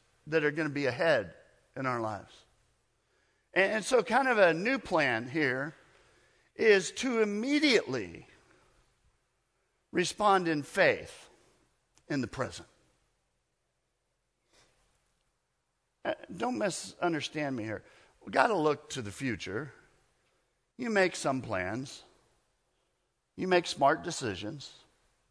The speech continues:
But we must be open and ready. And we must have enough margin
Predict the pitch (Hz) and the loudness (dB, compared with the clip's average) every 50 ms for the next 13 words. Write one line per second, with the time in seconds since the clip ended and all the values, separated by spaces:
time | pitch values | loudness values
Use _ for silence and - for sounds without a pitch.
0 | _ - - - - - - - - - - _ _ _ _ _ _ _ _ _ | _ 4 4 4 4 2 -4 -12 -20 -20 -20 _ _ _ _ _ _ _ _ _
1 | _ _ _ _ _ _ _ _ _ _ _ _ _ _ _ _ _ _ _ _ | _ _ _ _ _ _ _ _ _ _ _ _ _ _ _ _ _ _ _ _
2 | _ _ _ _ _ _ _ _ _ _ _ _ _ _ _ _ _ - 175 196 | _ _ _ _ _ _ _ _ _ _ _ _ _ _ _ _ _ -6 -4 -4
3 | 196 190 185 180 160 - - - 143 135 - 160 160 156 - 160 156 143 135 131 | 0 2 2 2 2 0 -4 -6 -4 -2 -2 -2 -2 -2 -2 -4 -4 -4 -4 -4
4 | 127 123 131 143 127 113 107 78 60 - 110 - - - _ _ _ _ _ _ | -4 0 2 4 4 4 2 -4 -10 -14 -18 -20 -20 -20 _ _ _ _ _ _
5 | _ _ _ _ _ _ _ - - _ _ _ _ _ - 170 165 180 190 214 | _ _ _ _ _ _ _ -20 -20 _ _ _ _ _ 0 0 0 2 0 -2
6 | 240 233 226 214 185 170 - - - 170 180 165 156 156 147 143 - - 151 156 | -2 2 4 4 4 4 0 -4 -2 0 2 4 4 4 2 2 0 -4 -2 2
7 | 165 160 156 - - - 139 139 139 147 156 170 180 175 151 117 110 117 107 85 | 2 2 2 2 -2 -8 -8 -4 0 4 6 6 6 4 2 -2 -4 -6 -6 -6
8 | 80 90 104 120 | -10 -14 -16 -16